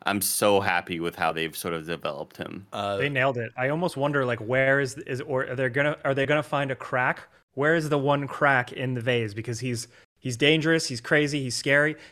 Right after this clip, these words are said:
Speaker 3: he's, like, hyper smart, he's really capable physically. So it's like,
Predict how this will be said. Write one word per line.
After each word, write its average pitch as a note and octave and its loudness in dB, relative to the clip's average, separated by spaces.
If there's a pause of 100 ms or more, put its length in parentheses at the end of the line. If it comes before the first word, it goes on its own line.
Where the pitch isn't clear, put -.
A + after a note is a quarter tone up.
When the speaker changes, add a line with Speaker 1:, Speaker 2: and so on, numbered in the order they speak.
Speaker 3:
he's, C3+ -2
like, A2+ -2
hyper F3+ 4
smart, A#2+ -2 (480)
he's C3+ -2
really D#3 4
capable C3+ 2
physically. A#2+ 0
So C3+ 2
it's B2 0
like, B2+ 2